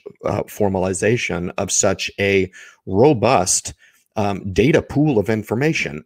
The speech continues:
Again, back to my point about industry validation. If we're gonna get industry validation and acceptance on said product,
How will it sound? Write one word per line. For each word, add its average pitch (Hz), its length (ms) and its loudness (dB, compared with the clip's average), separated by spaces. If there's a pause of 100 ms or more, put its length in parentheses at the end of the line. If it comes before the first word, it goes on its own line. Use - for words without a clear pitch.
Again, 107 460 -2
back 120 320 -4
to - 80 -8
my 143 140 -4
point 107 420 -6
about 90 300 -6 (100)
industry 131 540 -6
validation. 92 840 -6 (440)
If 101 160 -6
we're 110 100 0
gonna 143 160 0
get 156 260 0
industry 110 460 -2
validation 95 800 -2
and 98 140 -2
acceptance - 960 -4 (280)
on 117 280 -2
said 107 400 -2
product, 87 580 -4